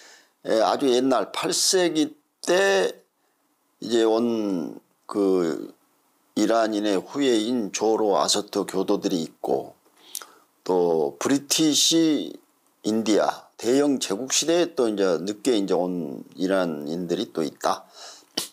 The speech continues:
그러나 이제 종교는 다 조로아스터교다. 막 그런 얘기고. 한편 페르시아에서 불교는, 이제 불교 얘기를 하겠습니다. 페르시아에서 불교는, 그러니까 우리가 생각할 때 그 옛날 이란 지역에는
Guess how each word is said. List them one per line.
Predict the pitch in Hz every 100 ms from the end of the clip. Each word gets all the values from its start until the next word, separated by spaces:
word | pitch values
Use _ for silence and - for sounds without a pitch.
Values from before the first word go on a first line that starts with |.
| _ - 110
그러나 | 113 123 147
이제 | 120
종교는 | - 98 117 143 120
다 | 104 92
조로아스터교다. | - 95 87 85 - 82 76 80 85 - _ _ _ - -
막 | 85
그런 | - 87 92
얘기고. | 90 80 52 113 139 _ _ - - - - - - - -
한편 | 139 160 156
페르시아에서 | 156 170 165 156 135 147 147
불교는, | 120 135 139 120 98
이제 | 123 120
불교 | - 120 156 175
얘기를 | 135 113
하겠습니다. | 87 87 - 78 73 - - 156 -
페르시아에서 | - 160 175 175 160 156 147 135 127 120 - 160 -
불교는, | 117 113 110 92 - _ _ - - - - - - _ -
그러니까 | 151 165
우리가 | 135 147 165
생각할 | 135 156 147 131 139 139
때 | 151 131
그 | 123 117 110
옛날 | 123 123 117 98
이란 | 104 123 113 92
지역에는 | - 104 98 73 117 208 - _ _ - 120 120 147 180 185